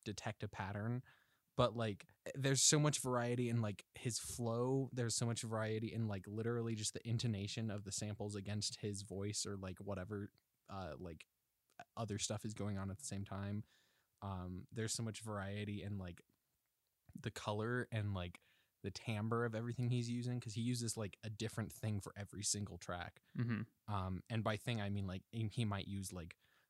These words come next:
Speaker 1: a conga and, like, a xylophone and, like, a lot of vocals on one track, and then on the next one, it'll be, like, a djembe and, like,
Speaker 2: <laughs>
Speaker 1: a lot of vocals again, but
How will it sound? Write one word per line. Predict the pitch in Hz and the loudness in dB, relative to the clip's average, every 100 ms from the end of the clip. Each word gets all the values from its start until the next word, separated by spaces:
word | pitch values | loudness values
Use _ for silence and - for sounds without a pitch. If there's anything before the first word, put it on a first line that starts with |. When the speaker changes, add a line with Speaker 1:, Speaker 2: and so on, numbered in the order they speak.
| _ | _
Speaker 1:
a | 117 | -6
conga | - 117 110 104 104 101 | 0 2 2 2 2 0
and, | 107 104 | 0 -2
like, | 92 85 | -2 -4
a | 95 | -4
xylophone | 92 92 98 98 98 98 95 | -4 -4 -6 -6 -6 -4 -4
and, | 92 87 85 | -4 -8 -10
like, | 78 - _ _ | -12 -16 _ _
a | 110 | -4
lot | 95 92 92 92 - - | -2 -2 0 -2 -4 -10
of | 101 | -8
vocals | 92 98 98 104 104 101 - - _ _ _ | -6 -6 -4 -4 -4 -6 -10 -16 _ _ _
on | 104 98 92 | -4 -2 -2
one | 98 | -2
track, | 101 107 104 110 | 0 0 0 0
and | 101 | -2
then | 95 | 0
on | 95 | -2
the | 92 | -2
next | 95 104 - | -2 -2 -2
one, | 107 101 95 | 0 0 0
it'll | 92 92 | -4 -6
be, | 95 92 | -6 -6
like, | 85 85 - - _ | -6 -8 -10 -18 _
a | 117 | -8
djembe | 110 107 101 104 98 98 95 | -4 -2 0 0 2 2 0
and, | 95 92 | 0 -2
like, | 87 85 | -4 -6
Speaker 2:
<laughs> | - - - - _ _ _ _ _ | -8 -10 -12 -16 _ _ _ _ _
Speaker 1:
a | 127 | -2
lot | 110 104 98 | 2 2 0
of | |
vocals | 98 98 110 98 | 0 -2 -2 -2
again, | 98 92 92 95 | -2 -4 -2 -2
but | 95 | -2